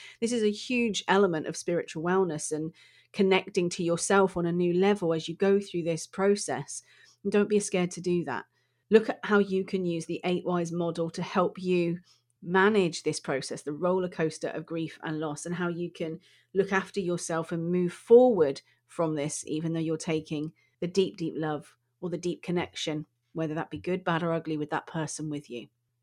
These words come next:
So this is Christmas time. I appreciate it might not be the best time for you if you are grieving. As I said, my heart goes out to you. I wish you well. I, I wish you well. And I hope you find some joy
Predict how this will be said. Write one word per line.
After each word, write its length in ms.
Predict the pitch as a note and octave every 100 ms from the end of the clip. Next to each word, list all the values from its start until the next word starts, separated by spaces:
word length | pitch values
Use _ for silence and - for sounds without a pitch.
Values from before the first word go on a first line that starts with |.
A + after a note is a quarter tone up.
| _ _ _
So 140 | -
this 200 | G3+ G#3+
is 160 | A#3 A3+
Christmas 600 | - F#3 - F3+ F3+ -
time. 440 | E3 D#3+ D#3+ D#3+ - _ _
I 100 | D3
appreciate 540 | D3+ - G3 - F#3+ -
it 160 | - _ -
might 280 | F3+ F3
not 160 | F#3 -
be 260 | F3 E3+ G#3
the 80 | E3
best 280 | F3+ F3+ -
time 220 | F3 D#3+
for 260 | - D#3+
you 140 | D#3+ D#3+
if 160 | D#3
you 100 | E3
are 80 | D3+
grieving. 540 | D3+ D#3+ D#3 D3+ D3+ - -
As 140 | D#3 E3
I 20 |
said, 140 | E3
my 100 | E3
heart 240 | F3 F#3 E3+
goes 160 | D#3
out 220 | D#3 D3+
to 140 | - D#3
you. 160 | D3+ D3+ _ _ _ _ -
I 100 | E3+
wish 280 | F3+ G3 -
you 100 | D#3+
well. 360 | D3+ B2+ A#2+ -
I, 80 | D#3 D3+ -
I 100 | D#3+
wish 280 | E3+ E3 -
you 80 | E3
well. 360 | D3 C3+ D3+ _ _ _ -
And 360 | E3 E3+ E3+ E3+ -
I 80 |
hope 220 | F3 F#3 -
you 80 |
find 240 | F3+ F#3+ F#3
some 240 | A3+ A3+
joy 380 | G3 F3+ E3